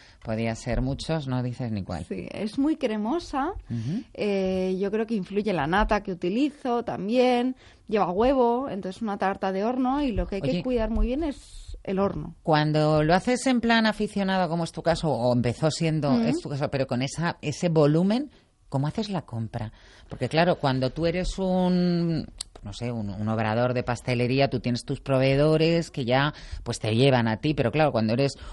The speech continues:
Speaker 1: una particular que hace un roscón en casa, por muy bueno que esté y por muchos que, que, que puedas hacer, pues al final te toca ir a ti a comprar.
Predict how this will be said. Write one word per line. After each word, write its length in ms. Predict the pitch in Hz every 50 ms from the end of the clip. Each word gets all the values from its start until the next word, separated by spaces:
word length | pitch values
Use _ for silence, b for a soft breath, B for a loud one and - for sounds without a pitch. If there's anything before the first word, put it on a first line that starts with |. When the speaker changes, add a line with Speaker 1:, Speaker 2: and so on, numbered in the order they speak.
| B B
Speaker 1:
una 260 | - 127 135 143 143 -
particular 640 | 147 135 - - 147 - - 139 156 170 160 147 b b b b b b -
que 120 | - 131
hace 360 | 131 131 - - 139 135 135
un 200 | 135 135 131 131
roscón 360 | 131 135 135 - - - 139 143
en 120 | 143 135
casa, 460 | - 160 160 160 - - 123 98 90 -
por 140 | - 110
muy 120 | 113 131 135
bueno 240 | 135 139 143 143 135
que 80 | -
esté 380 | 147 - - - 175 170 147 -
y 120 | - 131 123
por 160 | - 113 113
muchos 280 | 131 135 - 143 131
que, 260 | - - 143 139 123 -
que, 200 | - 151 135 -
que 160 | 139 147 -
puedas 320 | - 147 139 139 135 -
hacer, 400 | 139 135 - - 160 160 190 240 B B B B B
pues 120 | - 104
al 80 | 107 104
final 220 | - 107 104 110
te 120 | 113 143 143
toca 240 | - 180 - 170 143
ir 120 | 131 113
a 60 | 127 120 -
ti 100 | - 131
a 120 | 127 120
comprar. 500 | - 117 110 110 113 143 156 190 226 240